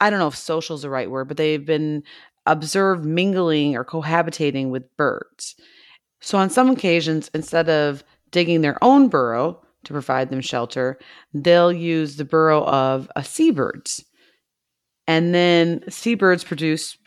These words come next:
poop, or guano it's called, which attracts some of the invertebrates,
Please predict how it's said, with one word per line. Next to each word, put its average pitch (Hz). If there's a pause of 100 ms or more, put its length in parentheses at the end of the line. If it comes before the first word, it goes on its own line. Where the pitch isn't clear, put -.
(680)
poop, 170
or 147
guano 151
it's -
called, 123 (840)
which 175 (100)
attracts - (240)
some 170
of 165
the 156
invertebrates, 170